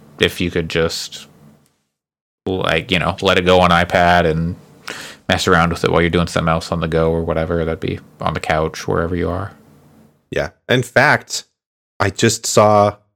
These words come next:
Speaker 2: not even looking at Twitter, it just happens to be up and a tweet popped up from one Patrick Klepek saying, "F Y I, for people curious about Loop Hero and don't have a P C,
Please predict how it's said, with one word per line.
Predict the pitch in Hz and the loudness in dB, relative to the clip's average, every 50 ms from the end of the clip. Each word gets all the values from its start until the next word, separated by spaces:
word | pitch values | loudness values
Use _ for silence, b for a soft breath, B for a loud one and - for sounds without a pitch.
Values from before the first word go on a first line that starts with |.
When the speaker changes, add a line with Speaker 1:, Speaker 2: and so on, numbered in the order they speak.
| _ _ _ _ | _ _ _ _
Speaker 2:
not | 101 101 110 123 | 0 2 4 6
even | 131 120 120 104 95 | 6 6 6 4 4
looking | 87 92 104 - - 120 107 95 | 4 2 2 2 2 2 2 2
at | 87 - - | 2 0 2
Twitter, | - 104 104 98 82 78 | 4 4 6 6 4 4
it | 73 - | 2 0
just | - - - | -4 -6 -2
happens | - 85 85 - - 87 82 | 0 0 0 -2 -4 -8 -10
to | - _ | -8 _
be | - 85 | 0 2
up | 90 92 90 - | 2 2 0 -2
and | 85 78 | -6 -10
a | |
tweet | 73 - - 95 87 - | -8 -6 -4 -4 -4 -2
popped | - 80 - - | -4 -4 -2 0
up | 82 78 73 - _ _ _ _ _ _ _ _ _ _ _ _ _ _ _ - | -2 -2 -2 -4 _ _ _ _ _ _ _ _ _ _ _ _ _ _ _ 0
from | 90 90 85 85 | 0 2 2 2
one | 87 92 92 90 90 85 | 2 2 2 0 0 0
Patrick | - 101 87 - 87 - | 0 0 0 0 -2 0
Klepek | - 107 110 113 - 73 - | 2 2 2 2 0 -2 -4
saying, | - - 80 80 80 | -4 -4 -2 -2 0
"F | 69 82 92 95 - | 0 0 0 2 2
Y | 92 92 90 104 110 95 | 4 4 4 4 4 4
I, | 85 | 2
for | 85 - | 0 -2
people | - 98 90 - 87 | -4 -4 -4 -4 0
curious | - 101 95 98 98 95 - | 2 4 6 6 4 4 4
about | 95 87 80 | 2 4 4
Loop | 92 98 95 | 4 2 2
Hero | - 98 87 85 85 | 2 4 4 4 4
and | 80 80 | 2 2
don't | 82 90 90 | 2 0 2
have | 95 87 | 0 0
a | 87 82 | -2 -2
P | - 92 | -4 -6
C, | 85 - - 123 113 101 - | -4 -2 0 0 0 0 -2